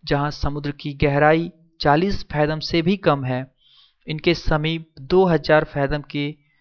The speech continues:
समुद्री नीतल से आता हुआ तीव्र ढाल भूपृष्ठ पर उच्च भूमि के रूप में अवस्थित है। जैसा कि अध्याय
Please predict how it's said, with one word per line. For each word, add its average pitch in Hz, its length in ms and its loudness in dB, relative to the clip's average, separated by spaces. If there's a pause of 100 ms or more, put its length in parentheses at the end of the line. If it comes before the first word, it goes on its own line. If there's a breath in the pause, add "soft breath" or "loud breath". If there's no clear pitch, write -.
समुद्री 151 720 -4
नीतल 156 360 0
से 185 380 0
आता 147 280 0
हुआ 151 240 2
तीव्र - 580 -4
ढाल 151 540 2 (420)
भूपृष्ठ 165 540 0
पर 202 560 0
उच्च 214 240 -6
भूमि 151 360 -4
के 156 180 0
रूप 151 280 -2
में 151 180 -8 (140)
अवस्थित 160 640 0
है। 160 480 2 (640 loud breath)
जैसा 165 260 2
कि 190 240 -6
अध्याय 156 640 0